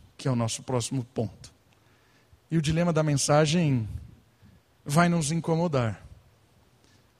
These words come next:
Olha só o versículo sete. Ao partirem os discípulos de João para contarem para ele,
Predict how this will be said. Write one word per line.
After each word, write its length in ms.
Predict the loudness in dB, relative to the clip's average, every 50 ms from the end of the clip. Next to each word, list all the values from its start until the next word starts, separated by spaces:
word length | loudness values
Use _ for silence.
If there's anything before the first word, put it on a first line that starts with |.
| _ _
Olha 220 | 2 4 4 4 4
só 400 | 4 4 6 6 6 6 4 0 -4 -8 -4
o 60 | 0
versículo 460 | 2 2 2 2 0 -2 0 -2 -2
sete. 540 | 0 0 0 0 0 -2 -4 -8 -8 -8 -12 -18 -20 -20 _ _ _ _ _ _ _ _ _ _ _ _ _ _ _ _ _ _ _ _ -20 -20 -20 -20 -20 -20 -20 -20 -12 0
Ao 220 | 6 8 8 8
partirem 840 | 10 8 8 8 8 6 4 6 10 10 12 12 10 8 6 4 2 -2 -8 -8 -4
os 140 | -4 -2
discípulos 520 | 0 0 0 0 0 -2 0 0 -2 -2 0
de 80 | 0
João 200 | 2 2 4 4
para 140 | 2 0 0
contarem 680 | 2 4 4 4 4 2 2 4 6 6 6 6 6
para 200 | 6 6 6 6
ele, 320 | 6 6 4 4 2 0